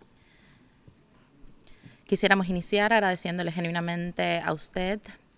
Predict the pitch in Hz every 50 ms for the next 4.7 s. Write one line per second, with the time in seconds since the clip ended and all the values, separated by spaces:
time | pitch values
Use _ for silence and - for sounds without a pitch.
0 | - - 175 - - 170 - - - 190 190 - - 196 202 190 180 170 - -
1 | - - 175 - 170 165 180 180 180 180 180 185 180 180 - - 175 165 160 160
2 | 156 - 175 175 - 202 - 185 175 165 156 - - 175 175 175 170 175 175 -
3 | - - - _ _ - - - - _ - 233 180 165 170 - 185 - - 175
4 | - 190 - - 185 170 170 180 180 185 196 196 - -